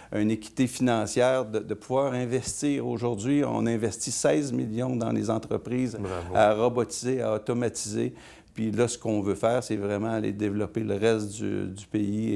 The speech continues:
Speaker 1: et, les, et, et aller se rendre aux États-Unis, euh, dans, dans les prochaines années.
Speaker 2: Mais Jean, ça a été un bonheur. Merci de nous avoir reçus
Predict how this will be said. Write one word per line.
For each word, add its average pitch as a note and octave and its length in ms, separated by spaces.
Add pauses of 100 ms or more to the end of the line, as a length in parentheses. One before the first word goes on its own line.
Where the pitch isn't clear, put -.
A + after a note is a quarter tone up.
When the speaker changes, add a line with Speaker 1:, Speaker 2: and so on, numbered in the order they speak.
(120)
Speaker 1:
et, G#2 40
les, G2 280
et, F#2+ 540
et A#2 80
aller G2+ 240
se - 120
rendre G2+ 320
aux F#2+ 40
États-Unis, F#2 600
euh, F#2 280 (100)
dans, G2+ 220
dans G2 160
les G2 100
prochaines F#2 460
années. F2 180 (240)
Speaker 2:
Mais F#2 80
Jean, C3+ 160
ça C3+ 140
a - 20
été G3+ 140
un G3+ 80
bonheur. E3 440
Merci G2+ 320
de B3 40
nous D#3 120
avoir A#2 240
reçus E3 440